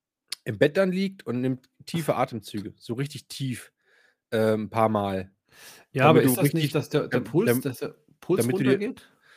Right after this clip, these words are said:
Speaker 1: Das weiß ich nicht. Äh, ich weiß, äh, ich weiß nicht, atmen, tief, Sauerstoff. Ich denk halt, dass es irgendwie die Sauerstoff
Speaker 2: Mhm.
Speaker 1: ordentlich angereichert wird, irgendwie sowas, keine Ahnung, das Blut. Und, ähm, vielleicht ist ja Gähnen auch einfach, damit man ordentlich Luft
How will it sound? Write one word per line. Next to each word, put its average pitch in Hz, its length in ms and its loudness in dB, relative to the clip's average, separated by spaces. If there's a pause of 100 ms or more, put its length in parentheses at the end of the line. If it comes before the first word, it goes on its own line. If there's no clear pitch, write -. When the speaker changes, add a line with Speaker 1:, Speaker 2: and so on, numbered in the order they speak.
(140)
Speaker 1:
Das - 100 -2
weiß 156 160 6
ich - 100 -16
nicht. - 260 -16 (160)
Äh, 110 200 0
ich 104 120 -4
weiß, 147 240 4
äh, 107 320 -12
ich 107 120 -18
weiß 143 180 2
nicht, 104 180 -6 (100)
atmen, 165 540 0
tief, 165 420 -4 (120)
Sauerstoff. 120 560 2
Ich 117 180 -12 (140)
denk 135 200 -2
halt, 139 160 0
dass 123 180 -10
es - 80 -16
irgendwie 127 340 -4
die 113 100 -8
Sauerstoff 151 540 0
Speaker 2:
Mhm. 107 220 -2 (560)
Speaker 1:
ordentlich 127 300 -2
angereichert 156 560 2
wird, 147 180 0
irgendwie 143 340 -2
sowas, 139 400 -2
keine 123 200 -4
Ahnung, 135 200 -2
das 117 120 -4
Blut. 151 320 -2 (840)
Und, 117 440 -4 (100)
ähm, 117 220 -2
vielleicht 123 320 -2
ist - 140 -12
ja 127 80 -2
Gähnen 117 400 0
auch 113 160 -8
einfach, 123 260 -8
damit 117 220 -8
man 117 220 -10 (560)
ordentlich 120 320 -4
Luft - 440 -8